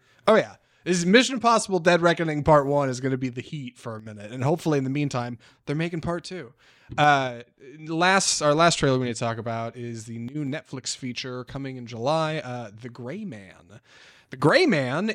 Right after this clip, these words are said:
is the newest Ryan Gosling feature. It's been a minute since he's been on screen, but he's back, baby, with the weird mustache. Uh, also starring Chris Evans and Ana de Armas. The Gray Man is a,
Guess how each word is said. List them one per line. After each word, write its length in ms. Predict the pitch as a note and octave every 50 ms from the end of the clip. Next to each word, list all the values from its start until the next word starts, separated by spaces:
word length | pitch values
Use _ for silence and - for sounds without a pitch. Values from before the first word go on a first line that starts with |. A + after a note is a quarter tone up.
| -
is 580 | - B3 C#4+ D4+ C4 G3+ F#3+ G#3 A#3+ B3 G3+ -
the 180 | E3 E3 D#3
newest 640 | D#3 D#3+ D#3+ F3 G#3 A#3+ B3+ D4+ E4 D#4+ - - - -
Ryan 460 | C#3+ C3 C#3+ D3 D#3 E3+ E3 E3+ E3+
Gosling 500 | D#3+ E3 D#3 D#3+ F#3 F#3 - C#3 A2 G#2+
feature. 300 | - - F#2+ - - F#2
It's 140 | - - -
been 120 | - G#3+
a 60 | A#3+
minute 240 | C4 D#4 E4+ F4 E4
since 200 | - E4+ E4+ -
he's 140 | D4+ D4+ C4
been 160 | A#3+ D#4+ E4
on 140 | E4 E4 D#4+
screen, 380 | - - - D#4 D#4+ D#4+ E4
but 80 | D#4 D4+
he's 100 | B3 G3
back, 360 | - - B3 B3+ C4 B3 -
baby, 380 | - G#3+ G3+ G3 F#3+ G3+ G#3 G#3
with 200 | F#3 E3+ E3 -
the 60 | D#3
weird 360 | C#3+ D#3+ F#3+ G#3+ G#3 F#3+ F3+
mustache. 640 | F3+ F3+ F3 - - - C#3+ A#2+ G#2+ G#2 A2+ - -
Uh, 160 | - C#3 C3+ C3+
also 280 | - F3+ G3+ - G#3 F#3
starring 300 | - G#3 F#3 F#3 F3 D#3
Chris 260 | - F#3 F3+ - -
Evans 320 | F3+ E3+ E3 E3+ D#3+ C#3
and 100 | D3 D3
Ana 220 | C#3 C#3+ C#3+ C#3 C3+
de 100 | C#3 B2+
Armas. 480 | C3 C3+ C#3 C#3+ C#3+ C#3+ C#3 - - _ _ _ _ _ _ _
The 80 | B2
Gray 220 | A#2+ C3+ D3+ D#3+ D#3+
Man 400 | D#3 D#3 D3+ D3 D3 D3 C#3+ -
is 480 | - E3+ F#3+ F#3 F3+ F#3 F3+ E3 - - C#3+
a, 440 | C#3+ C3+ C3 B2 B2 B2 B2 A#2+